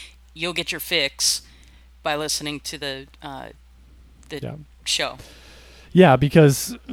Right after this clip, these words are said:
Speaker 2: again, week one is gonna be, I always notice that that takes me much longer <laughs> that night.
Speaker 1: Right.
Speaker 2: Just because it's like, again, false positives, false negatives, positives, negatives, all these things that we're not quite sure going through August how to react. And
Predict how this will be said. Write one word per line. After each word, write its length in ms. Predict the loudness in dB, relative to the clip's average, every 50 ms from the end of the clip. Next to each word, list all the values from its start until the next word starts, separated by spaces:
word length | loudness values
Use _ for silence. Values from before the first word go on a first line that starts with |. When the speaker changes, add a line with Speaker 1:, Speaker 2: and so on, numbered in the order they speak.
| -10 -4
Speaker 2:
again, 280 | -2 2 4 4 4 6
week 240 | 6 4 4 2 2
one 240 | 4 4 4 4
is 160 | 4 2 0 0
gonna 200 | 0 0 0 2
be, 240 | 2 2 2 0
I 140 | 2 2 4
always 260 | 6 6 6 6 6
notice 300 | 6 6 6 6 6 6
that 160 | 4 4 4 4
that 220 | 2 0 2 0
takes 240 | 0 -2 -2 0 0
me 100 | 0 0
much 300 | 2 2 2 0 0 0
longer 480 | -2 0 0 0 0 0 0 0 0 -2 -4
<laughs> 40 | -6 -6 -2 -2
that 380 | -2 0 2 2 2 2 2
night. 260 | 2 4 4 4 2 0 -4 -2
Speaker 1:
Right. 240 | 2 4 6 6 6
Speaker 2:
Just 180 | 6 4 6 6
because 460 | 4 4 6 6 8 8 6 6 2 -4 -18 -20 -6 -4
it's 160 | -2 0 4
like, 180 | 4 2 2 2 2
again, 320 | 4 4 4 4 4 0 -4 -10 -14 -12 -10 -10 0
false 300 | 6 8 8 8 8 6
positives, 640 | 2 2 4 4 4 4 4 4 4 4 2 0 -2
false 320 | 0 2 2 2 2 2
negatives, 720 | 2 4 4 4 4 4 6 6 6 6 4 2 -2 -8 -10 -14 -14 -4
positives, 640 | 0 2 2 4 2 2 4 4 4 2 2 2 2
negatives, 400 | 2 2 2 2 2 2 2 2 4
all 140 | 4 6 6
these 160 | 6 4 4
things 320 | 4 4 4 4 2 4
that 200 | 4 4 2 2 0 -6 -14 -20 -20 -20 -6 0
we're 120 | 2 4
not 220 | 4 4 2 0 0
quite 300 | 2 4 4 4 2 -2
sure 480 | -2 2 4 6 8 8 8 6 4
going 260 | 4 2 2 4 4 2
through 220 | 2 0 -2 0
August 420 | 2 2 2 2 2 0 -2 -2
how 160 | -2 -2 0 0
to 80 | 0
react. 540 | 0 0 0 0 0 0 -2 -4 -6 -10 -14 -6 -4
And 320 | -2 0 2 0 0 -2